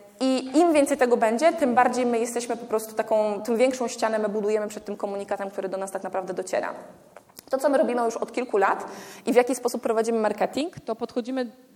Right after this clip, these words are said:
bardzo mocno rozbijamy pierwsze kroki marketingu, zanim w ogóle wyciągniemy rękę do tego, że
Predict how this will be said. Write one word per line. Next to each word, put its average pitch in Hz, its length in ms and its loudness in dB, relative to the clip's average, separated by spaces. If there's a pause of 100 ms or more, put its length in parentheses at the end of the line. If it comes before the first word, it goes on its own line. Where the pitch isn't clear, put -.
bardzo 247 340 4
mocno 247 300 2
rozbijamy 214 600 2
pierwsze 240 520 0
kroki 226 340 -4
marketingu, 208 760 -2 (360)
zanim 262 440 6
w 233 60 -2
ogóle 233 240 4
wyciągniemy 220 500 -2
rękę 226 240 0
do 208 80 -8
tego, 208 200 -6
że 208 120 -6